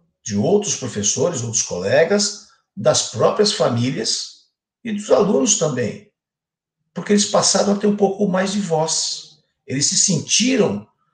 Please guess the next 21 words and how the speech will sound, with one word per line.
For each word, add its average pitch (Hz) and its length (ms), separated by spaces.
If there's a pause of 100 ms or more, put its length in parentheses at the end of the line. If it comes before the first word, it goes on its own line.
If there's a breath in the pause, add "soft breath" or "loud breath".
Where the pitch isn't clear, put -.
(420)
é, 113 1040 (1400)
mais, 151 640
é, - 220
mais 175 260
a, - 420
com 165 280
a 185 60
necessidade 196 480
de - 60
se 170 100
abrir 139 200
mais, - 440
né? 165 360 (680 soft breath)
Então, 220 240
nós 247 240
vimos 208 380
também 156 800 (600)
que, 156 80
com - 240
tudo 117 320
isso, 104 640